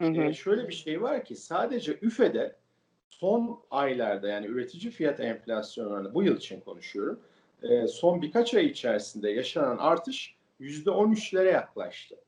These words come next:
Speaker 2: üfe'de. E, üfe'den tüfe'ye geçişkenlik var. Yani bunu sadece ben söylemem, e, yeterli,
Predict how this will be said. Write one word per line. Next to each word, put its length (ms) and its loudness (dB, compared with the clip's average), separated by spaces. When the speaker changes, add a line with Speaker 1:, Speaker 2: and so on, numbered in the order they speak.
Speaker 2:
üfe'de. 680 -8
E, 280 -4
üfe'den 520 2
tüfe'ye 420 -2
geçişkenlik 840 -10
var. 460 -2
Yani 280 -4
bunu 160 -6
sadece 400 -2
ben 320 -2
söylemem, 880 -4
e, 240 -10
yeterli, 800 -4